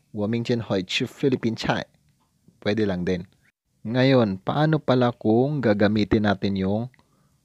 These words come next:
ah, salitang mamaya o yung teng-isya? Sentence is, "Gusto kong kumain ng Filipinong pagkain mamaya." Sa Mandarin is, "我等一下要吃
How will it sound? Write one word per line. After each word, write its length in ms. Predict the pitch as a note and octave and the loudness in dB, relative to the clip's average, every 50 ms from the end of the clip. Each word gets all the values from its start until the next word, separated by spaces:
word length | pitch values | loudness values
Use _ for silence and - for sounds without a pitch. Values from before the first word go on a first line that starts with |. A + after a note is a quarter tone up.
| _ _ _ _ - | _ _ _ _ -8
ah, 160 | F2 E2+ E2+ | -4 -4 -4
salitang 720 | - - - G2 G2+ G2+ - - F#2 F#2+ G2 G2+ A#2 A#2+ | -2 0 0 2 0 0 0 0 0 0 0 -2 -6 -8
mamaya 560 | - A2 G#2 G2+ G2 G2 G2 A2 B2 G#2+ - - _ _ _ _ | -8 -4 -2 -2 0 0 0 2 0 0 0 -6 _ _ _ _
o 160 | - G2 F2+ | -10 -6 -4
yung 320 | F2+ F2+ F#2 F#2+ G2+ G#2+ B2 B2+ _ _ _ _ _ _ - | -2 0 0 0 0 -2 -4 -8 _ _ _ _ _ _ -6
teng-isya? 560 | F2+ E2+ D#2+ G2 G2 - C#3+ C3+ G2+ - - _ _ _ _ _ _ _ _ _ _ _ _ _ _ _ _ _ _ _ _ _ _ _ _ | -6 -4 -4 -4 -2 0 0 0 0 -2 -8 _ _ _ _ _ _ _ _ _ _ _ _ _ _ _ _ _ _ _ _ _ _ _ _
Sentence 640 | _ - - C3+ D3 D3+ D3 - A#2+ A#2 A2 - F2+ | _ -2 0 0 0 0 0 0 0 0 0 -4 -4
is, 240 | G2 G2+ F#2+ - - | -2 -2 -2 -2 -6
"Gusto 480 | G2 F#2 C3+ - - - - D3 - | -8 -8 -6 -8 -4 0 0 0 0
kong 320 | - - A#2+ A2+ A2 A2+ A2 | 0 0 0 2 2 0 -4
kumain 640 | - - G#2+ G#2 G#2 A2 A2+ - - A2+ A2 G#2 | -6 -6 -4 0 0 0 0 0 -2 -4 -2 -2
ng 240 | F#2+ E2+ D#2+ D#2+ D2+ - _ _ _ _ _ _ | -2 -2 -2 -4 -8 -12 _ _ _ _ _ _
Filipinong 720 | _ - - C3+ C#3 C#3 C3+ - - A#2+ A2+ A#2 A2 G#2+ | _ -4 0 0 2 2 2 2 4 2 2 2 0 0
pagkain 560 | - G#2 G2 - A#2 A2 - - F#2+ G2+ G#2 | -2 -2 0 2 0 0 0 0 -2 -4 -2
mamaya." 480 | G2+ F2+ D#2+ D#2 E2 F#2 G#2+ G#2 - - _ _ _ _ _ _ _ _ _ _ _ _ _ _ _ _ _ _ _ _ _ | -4 -4 -4 -4 -2 0 0 -2 -2 -4 _ _ _ _ _ _ _ _ _ _ _ _ _ _ _ _ _ _ _ _ _
Sa 240 | - - F#2+ F#2 | -8 -4 -2 0
Mandarin 560 | F#2+ G2 G2+ G2+ G2+ G2+ G2+ G2+ G#2 A2+ A#2 G#2+ | 0 0 0 2 2 4 4 6 4 4 2 2
is, 320 | F#2+ G2 G#2+ C3 - - - _ _ | -2 -2 -2 -4 -6 -10 -20 _ _
"我 160 | C#3 F2 F2 | -4 -2 -2
等 240 | F2 - - D3 C3+ | -2 0 -2 0 0
一 80 | A#2+ A2+ | 0 -4
下 240 | - - G2 E2+ E2+ | -2 -2 -2 -2 -2
要 240 | E2 E2+ C#2+ - | -4 -4 -4 -6
吃 320 | - - - - A2 G2+ | -6 -8 -6 -2 -2 -2